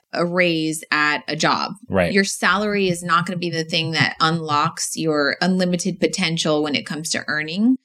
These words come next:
Speaker 1: Your salary is just kind of like a means to maybe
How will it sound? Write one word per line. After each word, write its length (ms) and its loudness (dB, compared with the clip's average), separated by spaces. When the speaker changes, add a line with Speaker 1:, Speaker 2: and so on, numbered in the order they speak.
Speaker 1:
Your 100 2
salary 640 0
is 160 -2
just 220 -4
kind 240 2
of 100 -2
like 380 -2
a 60 -2
means 600 0
to 680 0
maybe 500 0